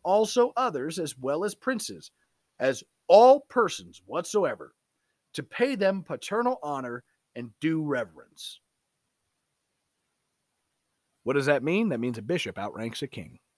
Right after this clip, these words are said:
That's what that means. <clears throat> Chapter eighteen.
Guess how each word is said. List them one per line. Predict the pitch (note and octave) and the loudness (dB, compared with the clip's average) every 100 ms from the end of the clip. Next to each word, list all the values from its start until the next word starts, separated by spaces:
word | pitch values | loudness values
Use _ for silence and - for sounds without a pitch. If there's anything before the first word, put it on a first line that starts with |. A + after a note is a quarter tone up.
| _ _ _ _ _ | _ _ _ _ _
That's | A#2+ - | -8 -8
what | A2+ | -14
that | D#2+ C2 | -18 -18
means. | C2 - - _ _ _ _ _ _ _ _ _ _ _ _ _ _ _ _ _ _ _ _ _ _ _ _ _ _ _ _ _ _ _ | -20 -20 -20 _ _ _ _ _ _ _ _ _ _ _ _ _ _ _ _ _ _ _ _ _ _ _ _ _ _ _ _ _ _ _
<clears throat> | E3 D#3+ - - - - _ _ _ _ _ _ _ _ _ _ _ _ _ _ _ _ _ _ _ _ _ _ | -6 -6 -8 -14 -20 -20 _ _ _ _ _ _ _ _ _ _ _ _ _ _ _ _ _ _ _ _ _ _
Chapter | F#3 G3+ G3+ G3+ | 2 2 2 -2
eighteen. | G3+ G#3 - G#3+ A#2+ D#2+ | -2 -6 -6 -6 -6 -10